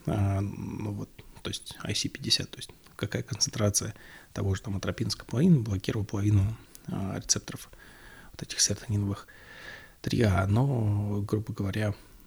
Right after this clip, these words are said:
для меня это тот зверь, чьи эффекты относительно этих рецепторов я могу как бы на себе верифицировать эмпирически. Вот, пусть даже, так как я один, это анекдотический единичный опыт, и, может быть, на всех не стоит обобщать, но вот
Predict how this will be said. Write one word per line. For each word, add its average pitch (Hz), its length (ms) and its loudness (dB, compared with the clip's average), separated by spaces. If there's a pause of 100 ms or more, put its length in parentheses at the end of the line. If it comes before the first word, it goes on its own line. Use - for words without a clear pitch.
для 107 160 0
меня 120 220 4
это - 140 -2
тот - 180 -4
зверь, - 200 2 (460)
чьи - 220 0
эффекты - 440 0
относительно - 600 -4
этих - 220 -6
рецепторов - 480 -2
я 107 60 0
могу 110 440 2
как - 200 -12
бы 113 80 -6
на 107 80 0
себе - 280 6
верифицировать 104 640 0
эмпирически. - 600 -2 (800)
Вот, 104 240 -2
пусть - 220 0
даже, - 340 -4 (220)
так - 120 -4
как - 220 -12
я 101 60 2
один, 95 240 2
это - 260 -4
анекдотический 107 800 0
единичный 104 480 0
опыт, - 300 -4
и, 123 80 -2
может 104 240 -4
быть, 104 120 -6
на 98 100 -4
всех - 260 0
не 113 60 -4
стоит - 280 -6
обобщать, - 400 -4
но - 120 0
вот - 120 -8